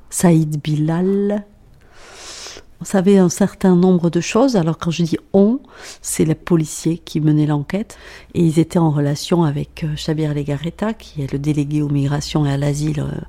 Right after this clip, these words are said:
attaché au, au gouvernement basque. Et lui était en relation avec moi.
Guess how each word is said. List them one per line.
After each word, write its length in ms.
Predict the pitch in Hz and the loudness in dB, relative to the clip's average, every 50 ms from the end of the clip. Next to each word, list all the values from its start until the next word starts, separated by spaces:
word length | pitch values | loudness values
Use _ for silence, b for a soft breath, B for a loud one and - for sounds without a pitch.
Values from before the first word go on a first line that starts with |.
| B B B B B B B B B - | B B B B B B B B B -6
attaché 380 | - - - 151 - - 165 | -6 -2 -2 -2 0 0 2
au, 380 | 147 143 139 135 - - - - - | 2 4 2 2 0 -2 -6 -10 -8
au 100 | - 90 | -8 -8
gouvernement 520 | 98 135 160 147 147 139 143 143 139 139 139 | -6 -6 -4 -2 -2 0 0 0 0 0 -2
basque. 420 | 143 165 190 220 - - - - 147 B B B B B B B B B B B B _ - - - | -2 -2 -2 -4 -4 -6 -10 -10 -10 B B B B B B B B B B B B _ -20 -8 -2
Et 420 | - 185 170 165 160 156 151 151 147 | 2 4 4 4 4 4 4 2 2
lui 240 | 147 170 175 185 190 | 2 2 4 4 2
était 200 | 170 - - 151 | 2 2 0 -2
en 120 | 147 143 | 0 0
relation 320 | 147 147 143 139 - 165 | 0 -2 -2 -2 0 0
avec 180 | 156 147 151 147 | 0 0 0 0
moi. 280 | 156 147 143 143 139 | -2 -2 -2 -4 -6